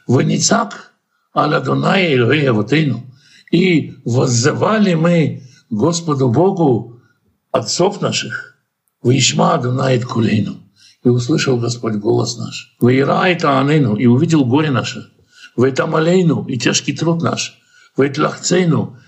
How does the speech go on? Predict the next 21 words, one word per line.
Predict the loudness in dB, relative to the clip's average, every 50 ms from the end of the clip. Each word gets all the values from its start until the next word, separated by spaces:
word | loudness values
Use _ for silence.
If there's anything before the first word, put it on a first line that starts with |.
| _ _
и | 0 0
сдавленность | 0 0 0 -2 -2 -2 -4 -6 -6 -8 -10 -8 -8
наша. | -8 -10 -10 -12 -16 _ _ _ _ _ _ _ _ _ _ -10 -6
Человек, | -2 2 4 4 4 4 2 0 -4 -8 -10 -8
который | -8 -4 0 0 2 2 2 2 0 -2
пришёл | -4 -6 -6 -4 -2 0 2 0 0 0 -2
и | -6 -6
предстал | -6 -6 -6 -6 -6 -2 0 0 0 0
перед | -2 -4 -4 -4 -4
коином, | -2 0 0 0 2 0 0 0 -2 -4 -8 -12 -20 -20 -6 _
может | -2 -2 0 0
быть, | -2 -2 0
много-много-много | 2 2 2 2 2 0 0 0 0 0 0 0 0 0 0 0 0 0
поколений | -2 -2 -2 0 0 0 2 2 2
спустя. | 0 0 -4 -6 -10 -6 -4 -4 -4 -4 -6 -12 -20 _ _ _ _ _ _ _ _ _ _ _
Когда | -4 -2 0 0 2 0 0
он | 0 0
говорит: | -2 0 0 0 0 0 -2 -4
«Это | -4 -4 -4 -2
твой | 0 0 0
Бог», | 2 2 0 0 0 -4 -8 -16